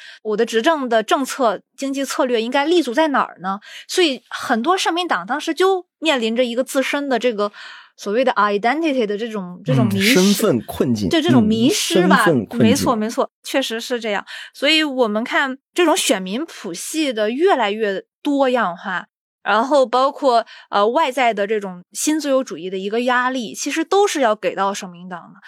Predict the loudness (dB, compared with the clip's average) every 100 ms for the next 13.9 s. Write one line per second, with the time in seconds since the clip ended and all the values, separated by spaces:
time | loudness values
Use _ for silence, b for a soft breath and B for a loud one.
0 | B B -4 0 2 2 0 0 -2 -2
1 | 0 0 0 B B 0 2 4 2 2
2 | 2 2 0 -2 0 -2 -2 -2 0 0
3 | 2 2 2 B B B -2 -2 -2 -8
4 | -8 -6 -2 0 0 -4 -12 -10 -10 -6
5 | -4 -2 0 -2 -4 -6 -6 -4 -6 -8
6 | -10 -10 -10 B B -2 0 2 2 0
7 | -2 -6 -8 -6 -6 -6 -6 -2 0 2
8 | 2 0 -4 b b -8 -6 -2 -2 0
9 | -2 -2 -4 -4 -4 -6 -6 -2 -2 -2
10 | -6 -4 -6 -8 -16 -10 -10 -10 -12 -14
11 | -8 -6 -4 -4 -4 -2 0 2 0 0
12 | 0 0 _ _ _ -2 2 2 2 0
13 | 0 -2 -4 -4 -2 -2 -2 -6 -8